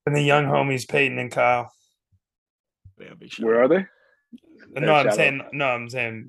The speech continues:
Speaker 1: big shout out for Peyton and Kyle, 'cause, like, that's what Luke was talking about.
Speaker 3: Thanks.
Speaker 1: Yeah.
Speaker 3: K I, K I extended family.
Speaker 1: Yeah,
Speaker 2: Yeah,
Speaker 1: yeah, yeah.
Speaker 2: I like
Speaker 1: I
Speaker 2: that.
Speaker 1: think
Speaker 2: That's
Speaker 1: the
Speaker 2: a
Speaker 1: other
Speaker 2: good
Speaker 1: thing,
Speaker 2: one.
Speaker 1: too, I wanted to, to touch on, 'cause I'm sure, like, most people don't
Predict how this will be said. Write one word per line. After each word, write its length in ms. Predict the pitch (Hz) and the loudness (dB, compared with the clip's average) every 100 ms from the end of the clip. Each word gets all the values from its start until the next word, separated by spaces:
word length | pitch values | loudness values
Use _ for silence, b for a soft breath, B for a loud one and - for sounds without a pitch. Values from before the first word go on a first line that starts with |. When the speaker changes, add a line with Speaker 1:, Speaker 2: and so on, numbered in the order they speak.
| 113 | -4
Speaker 1:
big 180 | 117 | -4
shout 300 | 120 117 110 | -2 0 0
out 60 | 104 | -2
for 140 | 113 104 | -6 -8
Peyton 240 | 113 107 | -6 -4
and 100 | 104 | -4
Kyle, 240 | 131 147 110 | 0 0 0
'cause, 180 | 107 104 | -4 -4
like, 180 | 101 | -4
that's 180 | 101 101 | -4 -6
what 120 | 104 | -8
Luke 160 | 98 95 | -12 -12
was 100 | 110 | -12
talking 200 | 139 - - | -16 -18 -18
about. 160 | - - _ 95 _ _ _ | -20 -20 _ -20 _ _ _
Speaker 3:
Thanks. 400 | 113 95 - - - _ _ - | -4 -4 -6 -20 -20 _ _ -14
Speaker 1:
Yeah. 260 | 117 - 98 - _ | -14 -12 -16 -20 _
Speaker 3:
K 160 | - 113 | 0 2
I, 200 | 107 113 - | 2 -2 -2
K 140 | 123 | 0
I 140 | 120 113 | 2 2
extended 440 | 107 - 117 107 | 0 -4 -6 -6
family. 300 | 107 104 107 - _ _ - | -8 -8 -12 -18 _ _ -18
Speaker 1:
Yeah, 140 | 180 135 | -12 -10
Speaker 2:
Yeah, 160 | 107 | -10
Speaker 1:
yeah, 160 | 143 135 | -12 -12
yeah. 180 | 139 131 | -14 -16
Speaker 2:
I 80 | 101 | -16
like 200 | 95 95 - | -16 -6 -2
Speaker 1:
I 80 | |
Speaker 2:
that. 60 | 151 | 0
Speaker 1:
think 120 | 196 | 2
Speaker 2:
That's 20 | 185 | 4
Speaker 1:
the 40 | |
Speaker 2:
a 40 | |
Speaker 1:
other 80 | 151 | 6
Speaker 2:
good 40 | 147 | 4
Speaker 1:
thing, 100 | 143 | 0
Speaker 2:
one. 40 | 131 | -4
Speaker 1:
too, 220 | 156 147 | -4 -4
I 200 | - 135 | -2 -2
wanted 400 | 139 139 123 117 | 0 -2 -2 -6
to, 220 | 117 113 - 113 | -8 -8 -10 -12
to 140 | - | -8
touch 280 | 117 127 117 | -4 -4 -2
on, 200 | 120 117 | -2 -4
'cause 160 | 113 120 | -4 -4
I'm 180 | 110 107 | -4 -6
sure, 260 | - 123 | -8 -6
like, 200 | 113 101 | -6 -6
most 240 | 101 104 - | -6 -8 -10
people 180 | 113 | -14
don't 120 | 107 | -12